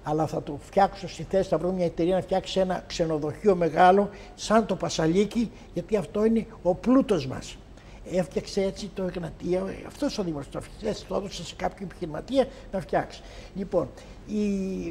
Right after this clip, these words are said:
ο στρατός κατέστρεψε πολλά πράγματα.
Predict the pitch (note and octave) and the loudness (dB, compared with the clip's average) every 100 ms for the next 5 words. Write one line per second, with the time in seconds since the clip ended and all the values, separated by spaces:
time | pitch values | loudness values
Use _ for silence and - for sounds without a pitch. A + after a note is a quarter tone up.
0 | - - - A#3 A#3 B3 C#3+ - - D#3+ | -6 -6 0 0 8 8 8 0 -8 -6
1 | - G#3 - G3 G3+ C4+ B3+ F#3 D3+ - | -4 -4 -4 -6 -2 2 2 0 -4 -6
2 | - - | -10 -14